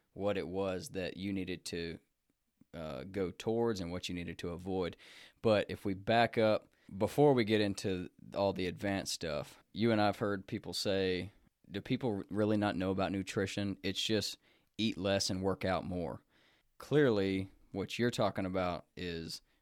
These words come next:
far more advanced than just eat less and work out more and your physical fire will be great. So, but if we're gonna start out with the absolute basics, if I come to you and I say, "Rachel, I need to figure out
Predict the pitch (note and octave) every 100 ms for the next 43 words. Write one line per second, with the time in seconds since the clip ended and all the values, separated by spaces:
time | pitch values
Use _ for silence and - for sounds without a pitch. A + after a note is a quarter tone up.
0 | _ - A2 G2 F#2+ F2+ E2+ F#2 F2 G2+
1 | F2+ E2+ - - F#2 F2 E2+ E2+ _ -
2 | _ - C#3 - A#2+ - G2 G#2+ - G2+
3 | G2+ G#2 A2 G2 F#2+ C#3 F#2+ F#2 F#2+ F#2+
4 | F#2+ F#2 F#2+ D2 - - A2+ F2 E2 F2+
5 | F2+ D#2 F2 G2+ F2+ C2+ - G#2+ F#2+ F2+
6 | - - - D#3+ A#2 - A2+ A2 G2+ -
7 | C3+ B2 G#2 A2 A2+ - G2+ G2 F#2+ G2
8 | - - - F2+ G#2+ - G2+ F#2+ E2 -
9 | G2 F2+ D2+ C#2 - - _ _ G#2 C3
10 | D3 - C#3+ C#3 A#2 G2 F2 F#2 - _
11 | _ _ - - _ _ - F#2+ F2+ F2
12 | D#2 F#2 - F#2 F2 E2 E2 _ _ _
13 | _ _ _ - A2+ - G#2 E2 A2+ A2
14 | F2+ G2 - G#2+ G2 F#2+ F#2+ F2+